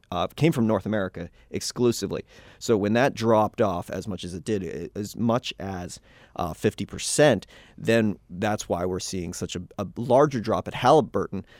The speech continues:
versus at Schlumberger. Uh, only twenty to thirty percent of their operational income on a, on a quarterly basis comes from North America. So their, you know, operational, uh, dr-, dip isn't as great, even though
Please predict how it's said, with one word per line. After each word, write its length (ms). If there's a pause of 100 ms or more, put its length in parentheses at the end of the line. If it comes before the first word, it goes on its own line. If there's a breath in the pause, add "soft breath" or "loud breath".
versus 320
at 80
Schlumberger. 800 (240)
Uh, 260 (120)
only 400
twenty 320
to 100
thirty 340
percent 420
of 100
their 180
operational 600
income 480
on 180
a, 180 (120)
on 100
a 40
quarterly 360
basis 420
comes 340
from 140
North 220
America. 400 (260 loud breath)
So 200
their, 420 (400 soft breath)
you 80
know, 180
operational, 760 (180)
uh, 160 (100)
dr-, 280 (220)
dip 340 (480)
isn't 400
as 200
great, 320
even 220
though 320